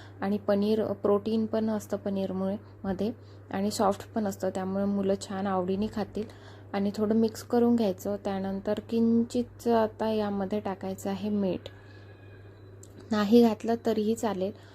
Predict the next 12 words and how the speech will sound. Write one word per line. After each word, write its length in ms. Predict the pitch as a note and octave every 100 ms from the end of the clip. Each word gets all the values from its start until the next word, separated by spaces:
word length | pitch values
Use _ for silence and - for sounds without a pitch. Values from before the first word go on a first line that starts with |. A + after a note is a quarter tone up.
| -
आणि 220 | - G3+ A3
घातलं 300 | G3+ G3+ G3+
तरीही 220 | G3+ F#3+ E3+
चालेल. 440 | - E3+ F3+ F#3
त्यानंतर 420 | G3 F#3+ G3 G3
इथे 300 | G3+ G3+ G#3 G3+
मी, 120 | G#3+ - - - -
माझ्याकडे 580 | G3+ G3+ G3+ G#3 G#3+
मिक्स 340 | G#3+ A3 - A3+
हर्ब्स 300 | A3 G#3+ -
होते, 320 | G3 - G#3+ - - -
अ, 140 | G#3